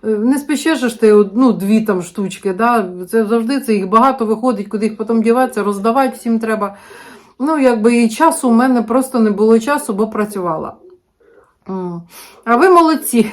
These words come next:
<laughs> хто напекли, молодці. М, а та мені воно клієнтка принесла одну, то, то й буде. О,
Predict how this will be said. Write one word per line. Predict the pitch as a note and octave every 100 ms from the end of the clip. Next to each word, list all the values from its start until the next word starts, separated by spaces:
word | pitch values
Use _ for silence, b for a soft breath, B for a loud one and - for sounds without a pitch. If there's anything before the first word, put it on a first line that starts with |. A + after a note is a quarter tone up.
| -
<laughs> | B3 A#3+
хто | A3+ B3
напекли, | A#3 A3 A3+ A3+ C#4
молодці. | C4+ A3 G#3+ G#3 - F#3 - _ B B B B -
М, | G3+ F#3+
а | F#3+
та | B3
мені | B3+ C4 C4+
воно | A#3 A3
клієнтка | A3 G#3 G3 G3 G#3+
принесла | A3 G#3+ A3 C4 C4
одну, | G#3 F3+ F#3+
то, | G3+ G3
то | G#3
й | F#3+
буде. | D#3 E3 - - B B B B B B B B B _ -
О, | A3+ G#3